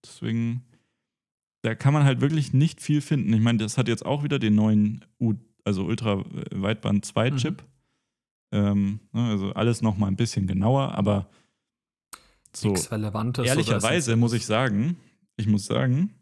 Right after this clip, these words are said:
Speaker 1: ich bin sehr froh, dass ich sie letztes Jahr gekauft hab, weil ich, ne, also klar, vom Preis her kann man jetzt diskutieren, aber so, es gibt einfach keinen Case, warum ich jetzt ein Upgrade machen sollte.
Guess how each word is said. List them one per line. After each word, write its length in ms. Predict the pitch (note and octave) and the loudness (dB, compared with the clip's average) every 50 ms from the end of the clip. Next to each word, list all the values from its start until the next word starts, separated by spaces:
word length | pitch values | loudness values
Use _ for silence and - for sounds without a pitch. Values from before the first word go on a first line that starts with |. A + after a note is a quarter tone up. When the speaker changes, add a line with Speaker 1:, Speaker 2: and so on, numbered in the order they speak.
| _ _ _ - | _ _ _ -16
Speaker 1:
ich 160 | - A2+ - | -14 -6 -2
bin 140 | A2 G#2 G2+ | 0 0 2
sehr 200 | G2 - - D#3 | 2 0 -2 -2
froh, 240 | - - D#3+ E3 | -2 -2 -2 -2
dass 160 | E3+ E3 D#3+ - | -2 -2 -4 -6
ich 120 | F3 D#3+ | -8 -8
sie 100 | - D#3+ | -4 -2
letztes 340 | D3+ D#3+ E3+ - - A#2 - | -2 -2 -2 -4 -6 -6 -4
Jahr 120 | G#2 G2+ | -2 -2
gekauft 420 | G2 F#2+ F#2 - G#2 G#2 G2+ - - | -2 -4 -4 -4 -4 -4 -4 -2 -4
hab, 240 | C3 D#3+ - - | -4 -4 -4 -4
weil 120 | - G#2 G2+ | -2 -2 -2
ich, 160 | G2+ G#2 - A#2+ A#2 A#2+ - _ _ _ _ _ _ _ _ _ _ _ _ _ _ | -4 -6 -10 -12 -14 -16 -16 _ _ _ _ _ _ _ _ _ _ _ _ _ _
ne, 180 | - A#2+ C#3+ C3 - - - | -4 -4 -2 -4 -8 -8 -6
also 260 | G#2 A2 G2 G2+ G2 | -6 -4 -4 -4 -6
klar, 480 | F#2+ - - A2+ G#2+ G#2+ A2 G#2+ G2 F#2+ | -8 -8 -4 -2 0 2 2 0 -2 -4
vom 220 | - - G2+ G2 | -4 -4 -4 -2
Preis 320 | - - G2 G2+ G2+ - | -2 -2 -2 -2 -2 -2
her 240 | G#2+ G#2 G#2 G#2 G#2+ - - - | -2 -2 0 -2 -4 -6 -12 -10
kann 140 | - A2+ | -4 -2
man 100 | G2+ G2 | 0 0
jetzt 200 | G2 F#2+ - - | 0 -2 -4 -6
diskutieren, 420 | - G2+ - - G2 - A2+ A#2 A2+ | -8 -8 -8 -8 -6 -2 -2 -2 -2
aber 320 | G#2 G2 G2 F#2+ F#2+ G2 - _ _ _ _ _ _ _ _ _ _ _ | -2 -2 -2 -4 -4 -6 -10 _ _ _ _ _ _ _ _ _ _ _
so, 520 | - - - G2+ G2 G2 F#2+ - - - - | -14 -8 -4 -2 -2 -2 -2 -4 -6 -8 -10
es 160 | - F#2 - - | -10 -10 -6 -6
gibt 180 | - A2 - | -6 -6 -4
einfach 300 | - G#2 G2+ - G#2 - | -4 -6 -4 -4 -6 -8
keinen 300 | - - G2+ G2 G2 G2 G2+ | -6 -4 -4 -2 -2 -2 -2
Case, 360 | - - G#2 G#2+ G#2 - G#2 | -2 -2 -2 -2 -2 -2 -4
warum 240 | G2+ F#2 F#2 F#2+ F#2+ | -4 -2 -2 -2 -4
ich 380 | F#2+ G2 - - - - _ _ _ _ _ _ _ _ _ _ _ | -4 -6 -10 -16 -20 -20 _ _ _ _ _ _ _ _ _ _ _
jetzt 420 | - G#2 G#2 G2 - - - - - | -2 -2 -2 -2 -6 -10 -12 -10 -6
ein 180 | - G2+ G2+ G2 | -2 0 0 0
Upgrade 480 | - A2 G#2+ - - A#2 G2+ F#2+ F#2+ - | 0 0 -2 -2 -2 -2 0 0 0 0
machen 280 | G2+ G2 - - G2+ | -2 -2 0 -2 -2
sollte. 540 | G2 G#2 G2+ F#2+ G2+ G#2+ - A2+ A2+ C3 D3+ | -2 -2 -2 -2 -2 -2 -2 -2 -2 -2 -2